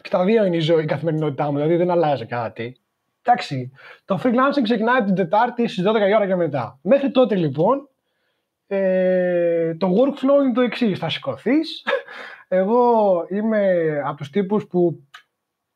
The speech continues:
πάντα <laughs> σε ό,τι κάνω θα μπορώ, θα πα-, θα είμαι νωρίτερα, ξέρω εγώ. Δηλαδή, τα παιδιά και όλη η παρέα μου λένε, ξέρω εγώ, «Άρη, δώδεκα η ώρα», εγώ είμαι δώδεκα παρά δέκα και ξέρω εγώ.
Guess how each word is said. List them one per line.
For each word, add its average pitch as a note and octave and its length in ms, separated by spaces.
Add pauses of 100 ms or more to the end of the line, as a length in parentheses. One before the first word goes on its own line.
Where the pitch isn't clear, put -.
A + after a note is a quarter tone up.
(160)
πάντα G3 440 (400)
<laughs> - 500
σε F#3+ 100
ό,τι G3+ 180
κάνω G#3+ 200
θα G#3 100
μπορώ, G3+ 220
θα F#3 160
πα-, - 160
θα G#3 100
είμαι G#3+ 80
νωρίτερα, G3 440
ξέρω C3+ 200
εγώ. C#3 220
Δηλαδή, D#3+ 320
τα D#3+ 120
παιδιά D3+ 300
και E3 200
όλη E3 100
η E3+ 40
παρέα D#3 280
μου E3 60
λένε, F3 360 (300)
ξέρω E3+ 200
εγώ, F3+ 100
«Άρη, G3 160
δώδεκα F#3 300
η F3+ 60
ώρα», D#3+ 120
εγώ D3 100
είμαι E3 160
δώδεκα E3 240
παρά C#3 160
δέκα C3+ 180
και G2+ 80
ξέρω G#2 220
εγώ. - 180